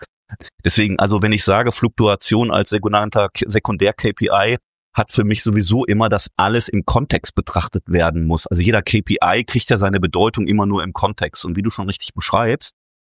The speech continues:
ein, eine Zahl, äh, nur als Zahl zu betrachten und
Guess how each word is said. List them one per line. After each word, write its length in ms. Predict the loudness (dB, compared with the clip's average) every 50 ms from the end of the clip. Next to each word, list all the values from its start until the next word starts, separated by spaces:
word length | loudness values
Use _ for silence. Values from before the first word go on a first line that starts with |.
| _ _ _ _
ein, 380 | 0 0 2 2 2 0 -2 -4 _ -2
eine 280 | 0 2 2 0 0
Zahl, 720 | -2 -6 -2 0 0 2 2 2 2 2 0 -2 -2 -6 _ _ _ _ -4
äh, 160 | -2 -2 0 0 2
nur 360 | 2 2 4 4 2 2 2
als 260 | 0 0 0 -2 -8 -6
Zahl 420 | -4 0 2 2 2 2 2 0
zu 200 | -2 -2 0 0
betrachten 720 | 0 -2 0 0 0 0 0 0 -6 -4 -4 -4 -2 0
und 280 | 0 0 -2 0 -2